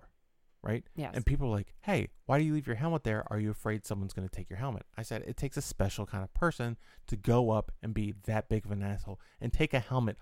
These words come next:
Speaker 1: off a motorcycle."
Speaker 2: Yes, it does. Mm-hmm.
Speaker 1: Right? And then the <laughs> riots happened. And then they burnt, they torched that Walgreens or C V S on the corner. Uh,
Speaker 2: Yeah.
Speaker 1: and when the firefighters came to put out the flames,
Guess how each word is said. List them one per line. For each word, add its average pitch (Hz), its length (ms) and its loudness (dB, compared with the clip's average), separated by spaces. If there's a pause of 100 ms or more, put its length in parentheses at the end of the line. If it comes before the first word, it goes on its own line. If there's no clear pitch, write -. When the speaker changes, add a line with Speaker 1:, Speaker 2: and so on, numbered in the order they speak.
(260)
Speaker 1:
off 113 180 2
a 101 40 -2
motorcycle." 95 480 -6 (220)
Speaker 2:
Yes, 160 240 -4
it - 120 -16
does. - 200 -16 (260)
Mm-hmm. 156 160 -4
Speaker 1:
Right? 113 180 -4 (380)
And 113 140 4
then 139 220 10
the 123 100 8
<laughs> - 20 8
riots 113 480 10
happened. - 420 -4 (760)
And 110 160 2
then 104 300 2 (280)
they 104 120 4
burnt, 120 320 6 (640)
they 104 200 0 (140)
torched - 380 2
that 104 240 2 (220)
Walgreens 107 600 6
or - 40 -6
C 127 180 0
V 113 180 0
S 113 160 2
on 95 60 0
the 98 80 -2
corner. 104 420 -2 (1080)
Uh, - 60 8
Speaker 2:
Yeah. 160 220 8 (220)
Speaker 1:
and 123 180 6
when 123 160 8
the 110 100 4
firefighters 135 840 6
came 101 380 -2 (760)
to - 100 2
put - 160 4
out 127 160 4
the 113 80 -4
flames, 123 420 -2